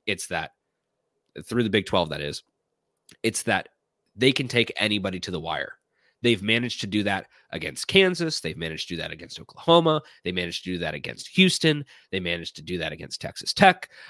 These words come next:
against some of these top teams, win or loss. They've managed to take all these teams down to the wire. What's the one team that didn't do that? What's the one team that broke this five-point barrier that nobody has been able to touch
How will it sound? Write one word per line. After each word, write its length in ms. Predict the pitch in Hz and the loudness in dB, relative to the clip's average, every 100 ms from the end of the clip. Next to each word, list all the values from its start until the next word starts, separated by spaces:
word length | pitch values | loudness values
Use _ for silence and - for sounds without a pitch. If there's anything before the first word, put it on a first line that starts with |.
| - | -4
against 320 | 107 101 - | -2 0 2
some 140 | 123 | 2
of 40 | 110 | 2
these 200 | 101 - | 0 4
top 340 | 127 110 - | 6 6 4
teams, 480 | - 185 160 107 - _ _ _ | -2 -2 0 -4 -8 _ _ _
win 240 | 120 170 170 | 2 4 6
or 260 | 123 165 | 6 6
loss. 540 | 156 180 107 95 - - _ - | 6 6 6 2 -4 -8 _ 0
They've 180 | 127 127 | 2 4
managed 320 | 147 180 - | 4 2 -2
to 80 | 110 | -2
take 240 | 123 110 | 0 2
all 160 | 110 110 | 2 2
these 160 | 101 | -2
teams 300 | - 127 131 | -4 -6 -4
down 180 | 92 87 | -4 -6
to 60 | 76 | -6
the 80 | |
wire. 400 | 85 95 80 - _ _ _ - | -4 -2 -4 -8 _ _ _ 2
What's 300 | 127 165 - | 4 4 2
the 80 | 160 | 2
one 240 | 151 151 | 2 0
team 240 | 156 151 | -2 -2
that 140 | 135 - | -2 -2
didn't 220 | 120 104 | -4 -2
do 120 | 120 | -2
that? 180 | 104 - - | -2 -4 -4
What's 300 | 120 - - | -2 -2 2
the 140 | 135 | 2
one 440 | 101 104 151 202 | 2 4 6 4
team 320 | - 165 165 123 | 0 -4 -2 -2
that 180 | - | -4
broke 400 | 104 104 117 123 - | -4 -2 -2 -4 -6
this 320 | 98 - - _ _ _ | -6 -6 -8 _ _ _
five-point 920 | - - 117 131 135 - 143 135 95 | -14 -2 0 0 -2 -4 -2 -2 -4
barrier 560 | 104 117 120 104 82 82 98 | -2 0 0 -2 -4 -8 -6
that 240 | 113 104 | -6 -6
nobody 500 | 107 123 135 143 143 | -4 0 0 0 -2
has 140 | 135 | -2
been 100 | 127 | -2
able 220 | 120 107 107 | -2 -2 -4
to 80 | |
touch 440 | 92 - 104 - | -6 -2 -2 -4